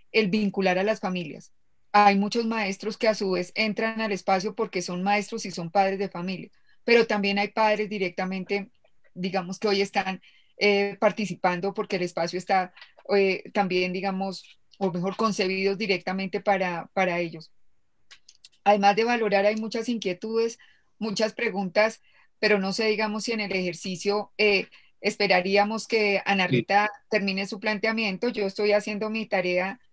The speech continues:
Speaker 1: de siempre de reunir, de organizar, para poder con dos o tres preguntas tratar de mostrar en general como cuáles son las inquietudes,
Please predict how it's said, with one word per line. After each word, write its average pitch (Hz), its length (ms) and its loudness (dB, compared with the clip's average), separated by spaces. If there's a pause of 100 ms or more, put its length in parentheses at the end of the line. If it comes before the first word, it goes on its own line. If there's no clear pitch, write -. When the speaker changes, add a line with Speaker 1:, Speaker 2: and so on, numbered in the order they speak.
(220)
Speaker 1:
de 202 140 2
siempre 196 360 -2
de 220 160 0
reunir, 202 500 -2
de 220 100 -2
organizar, 202 640 -4 (460)
para 196 260 4
poder 190 280 -2
con 208 180 -4
dos 220 220 0
o 220 80 -2
tres 214 240 -2
preguntas 214 560 -2
tratar 196 360 -2
de 196 100 -4
mostrar 185 520 -4 (380)
en 214 160 0
general 180 600 -2 (420)
como 214 260 0
cuáles 196 320 2
son 214 160 -6
las 208 160 0
inquietudes, 202 880 -2